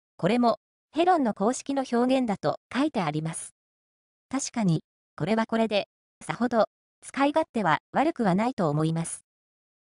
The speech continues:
しかし、面積の公式で係数が四分の一というのも、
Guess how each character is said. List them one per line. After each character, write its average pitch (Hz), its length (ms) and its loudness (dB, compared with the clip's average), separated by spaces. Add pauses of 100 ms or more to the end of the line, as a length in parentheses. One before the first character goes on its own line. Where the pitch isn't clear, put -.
(160)
し - 120 -14
か 285 140 -4
し、 - 240 -16 (340)
面 302 220 2
積 294 220 -4
の 196 100 2
公 196 200 -2
式 - 220 -8
で 214 200 0 (100)
係 240 220 -2
数 277 240 0
が 165 160 4 (160)
四 170 200 2
分 311 200 2
の 330 80 4
一 339 180 -4
と 269 140 -2
い 285 100 2
う 285 60 2
の 214 120 0
も、 151 200 0